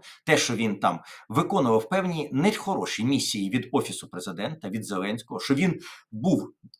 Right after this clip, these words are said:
його готували на майбутнє розбавлювання голосів при наступних виборах під ту президентську, пропрезидентську військову партію,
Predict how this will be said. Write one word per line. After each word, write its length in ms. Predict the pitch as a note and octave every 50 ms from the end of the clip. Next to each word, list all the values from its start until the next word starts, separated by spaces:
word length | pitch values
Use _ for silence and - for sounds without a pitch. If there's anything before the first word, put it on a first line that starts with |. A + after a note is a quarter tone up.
| _ _ _ _ _ _ _ _ -
його 220 | B2+ C3+ D#3 C#3+
готували 540 | A#2 B2 C#3+ C#3+ - C#3+ C3+ B2+ G2 F#2+ F#2
на 100 | G2+ A#2+
майбутнє 640 | C#3 D3+ D3 A#2+ B2 B2 D#3 D#3+ - - A2 G2 - - - - - -
розбавлювання 760 | B2 C#3 C#3 B2 A#2 E3+ D#3+ C3+ A#2+ A#2+ G#2+ A2+ A2+ A2+ A2
голосів 640 | G#2 F#2+ A#2+ B2 C3+ B2+ - - - G#3+ A3 A3 -
при 120 | - A2+
наступних 520 | A2+ A2+ - - C3+ - - B2 A#2+ - A#2
виборах 420 | C3+ B2 G2 G#2+ F#2 F2+ - -
під 180 | - C#3 - -
ту 160 | D#3 C#3 - - - - _ -
президентську, 640 | B2 C3 B2+ C#3 C#3 C#3+ D3+ C#3+ B2+ - - -
пропрезидентську 880 | - D3+ D3 D3+ D3+ C3+ - - C#3 B2+ C#3 B2+ A#2 A2 - - A#2+ -
військову 400 | G#2+ A#2 - - D3 C#3 A#2+ -
партію, 460 | - G3+ G#3 A3 A3 - - D#3+